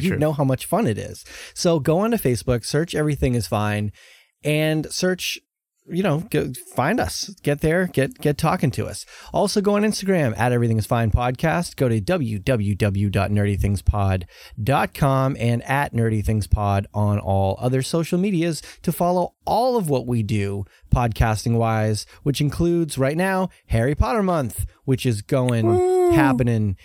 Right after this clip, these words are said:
Speaker 1: It's awesome. We're gonna talk about the Crimes of Grindelwald coming up this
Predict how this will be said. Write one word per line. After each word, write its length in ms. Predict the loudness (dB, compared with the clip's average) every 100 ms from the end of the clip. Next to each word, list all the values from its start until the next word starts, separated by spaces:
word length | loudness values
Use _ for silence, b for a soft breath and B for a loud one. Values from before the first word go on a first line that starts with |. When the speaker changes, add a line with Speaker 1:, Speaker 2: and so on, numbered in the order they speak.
| b
Speaker 1:
It's 200 | -2 0
awesome. 500 | 0 -2 0 0 0
We're 140 | 0 0
gonna 180 | 0 0
talk 240 | -2 0
about 160 | -2 -2
the 80 |
Crimes 420 | -2 0 0 0 0
of 140 | -4
Grindelwald 920 | -2 0 2 2 2 2 2 0 -4
coming 320 | -2 0 2 2
up 260 | 0 -2 b b b
this 460 | 0 0 0 -6